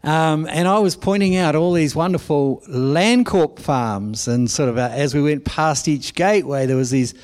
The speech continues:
beautifully, uh, engraved signs, uh, rusty steel with, uh, laser cut signs, and I was, I was expre-, expressing that, that it was pretty cool, and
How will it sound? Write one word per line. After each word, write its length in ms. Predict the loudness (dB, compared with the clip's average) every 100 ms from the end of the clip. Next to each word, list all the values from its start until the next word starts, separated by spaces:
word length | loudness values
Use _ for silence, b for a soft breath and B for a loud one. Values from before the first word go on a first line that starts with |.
| B B B B 0
beautifully, 680 | 2 2 0 -2 0 2 2
uh, 340 | 2 0 -2
engraved 540 | -2 0 2 2 2 0
signs, 600 | 0 2 2 2 0 0
uh, 260 | -2 -2 -4
rusty 420 | -2 -2 0 -2
steel 440 | -2 0 2 2
with, 320 | 0 -4 -4 -4
uh, 220 | -2 0
laser 320 | 0 0 -2
cut 300 | -4 -6 -4
signs, 520 | -2 0 2 0 -2
and 140 | -4 -8 B B B B B -4
I 60 | 0
was, 120 | 0
I 360 | -2 -6 -6 -4
was 140 | -4
expre-, 580 | -8 -10 -6 -2 -2 -2
expressing 560 | -8 -4 -4 -2 -2
that, 140 | -2 -2
that 220 | -4 -4 -12 _ -10
it 60 | -6
was 320 | -6 -8 -12 _ _
pretty 160 | -8 -6
cool, 360 | -2 0 0
and 300 | 0 -2 -6